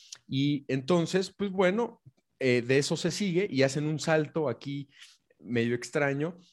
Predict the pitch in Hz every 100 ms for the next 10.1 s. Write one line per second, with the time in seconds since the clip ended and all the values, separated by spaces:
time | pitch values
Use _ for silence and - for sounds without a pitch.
0 | _ - 120 120 117 113 110 147 127 -
1 | - 147 139 139 151 185 175 208 - -
2 | - 135 123 139 131 135 123 - - 107
3 | - 117 117 117 117 120 127 _ _ _
4 | _ 90 87 82 - - 85 - 113 107
5 | 117 113 107 101 117 113 98 92 90 -
6 | - _ 120 123 117 - 113 117 120 110
7 | 107 104 117 117 110 - - _ - 117
8 | 107 - 131 135 131 117 131 127 127 127
9 | 127 131 123 127 120 127 123 - 160 135
10 | 160